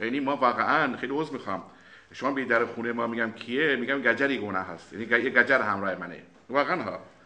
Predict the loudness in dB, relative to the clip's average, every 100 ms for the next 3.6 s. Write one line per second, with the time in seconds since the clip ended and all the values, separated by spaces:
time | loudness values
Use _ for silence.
0 | -20 -16 -4 0 0 -2 -10 -8 0 0
1 | 2 0 0 -2 -4 -6 -2 -2 -4 -14
2 | -20 -20 -20 _ 2 4 6 4 4 2
3 | 2 2 2 2 0